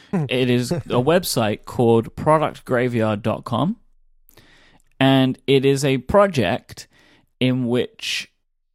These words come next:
Speaker 2: there, th-, this website features products and services, so, like, web stuff, web services mostly,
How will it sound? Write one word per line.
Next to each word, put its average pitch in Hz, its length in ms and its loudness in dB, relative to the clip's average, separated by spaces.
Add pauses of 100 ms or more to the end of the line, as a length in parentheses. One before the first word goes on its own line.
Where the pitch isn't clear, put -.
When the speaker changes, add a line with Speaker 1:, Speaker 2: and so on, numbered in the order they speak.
(120)
Speaker 2:
there, 127 240 0
th-, 113 220 -6
this 147 160 -4
website 156 460 0
features - 440 -6
products 165 560 -2
and 147 160 -4
services, 120 640 0
so, 104 160 -2
like, 101 300 -6 (160)
web 110 320 -2
stuff, - 400 -6
web 107 180 0
services 110 540 -10
mostly, 95 560 -8